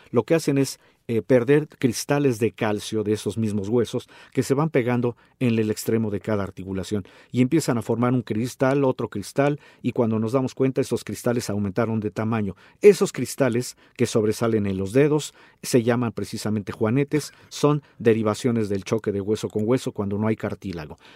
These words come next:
Lo que tenemos es un tratamiento que reduce esos juanetes y sobre todo el tratamiento importante es volver a formar cartílagos que amortigüen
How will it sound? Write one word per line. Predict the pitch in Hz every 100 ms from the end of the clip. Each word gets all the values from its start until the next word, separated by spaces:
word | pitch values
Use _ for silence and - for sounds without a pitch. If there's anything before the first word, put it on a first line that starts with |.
| -
Lo | 127 127
que | 131
tenemos | 113 147 214 -
es | 185 202
un |
tratamiento | 185 147 123 117 110 113 104 _ -
que | 113
reduce | 107 113 151 120 110 -
esos | 139 123 -
juanetes | 107 110 143 156 143 - - -
y |
sobre | 127 127 120
todo | 175 156
el | 135
tratamiento | 120 104 117 139 139
importante | 110 110 - 127 123 131 143
es | 117 - - -
volver | 117 113 139 175
a |
formar | 151 113 117 123 -
cartílagos | - 110 - 147 127 123 -
que | 104
amortigüen | 104 - 147 127 131